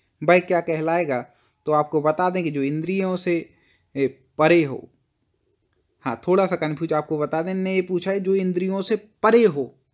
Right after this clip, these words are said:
मतलब इंद्रियों को भी जिसने जीत लिया हो, तो वह कहलाएगा। कई प्रश्न ऐसे होते हैं जिनमें दो लगते हैं, क्या कहना चाह रहा है, तो यहाँ पर तो उत्तर हो जाएगा जितेंद्रिय, या फिर ऐसा कह सकते थे कि जिसने इंद्रियों को जीत लिया हो,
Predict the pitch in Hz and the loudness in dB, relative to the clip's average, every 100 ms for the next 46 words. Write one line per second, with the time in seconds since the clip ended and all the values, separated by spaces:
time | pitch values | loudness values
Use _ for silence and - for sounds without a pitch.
0 | _ _ _ 135 156 185 180 180 180 190 | _ _ _ -10 -6 -2 -2 -2 -2 -4
1 | 185 190 190 185 185 185 190 165 196 196 | -2 -2 0 0 -2 -2 -4 -2 -4 -2
2 | 196 175 151 123 117 - _ _ _ _ | 0 2 2 0 -4 -16 _ _ _ _
3 | - 139 160 180 180 165 156 151 151 151 | -12 0 2 2 0 -4 -2 -4 -4 -4
4 | 165 202 - _ _ - 180 190 185 185 | -6 -8 -12 _ _ 0 0 0 -4 -4
5 | 185 180 180 180 196 190 185 156 156 185 | -4 -2 -2 -2 -4 -4 -4 -2 4 6
6 | 147 120 - 143 131 110 - - 180 160 | 4 0 -4 -4 -4 -8 -8 0 2 2
7 | 151 139 127 123 123 120 139 156 151 170 | -2 -4 -6 -6 -6 -6 -6 -6 -4 -4
8 | 185 180 185 175 - 165 151 156 170 170 | -6 -4 -4 -4 -4 -2 0 0 -2 -2
9 | 139 135 180 180 143 117 107 - - _ | -2 0 2 2 0 -2 -4 -6 -20 _
10 | 147 147 160 160 - 185 180 165 165 - | -4 0 0 0 -2 -2 -2 -2 -6 -6
11 | 175 190 196 160 151 185 175 165 160 170 | -6 -4 -4 -6 -6 -6 -4 -4 -4 -2
12 | 170 175 202 147 180 202 190 147 135 120 | -2 0 0 2 0 0 0 2 0 0
13 | 123 | -6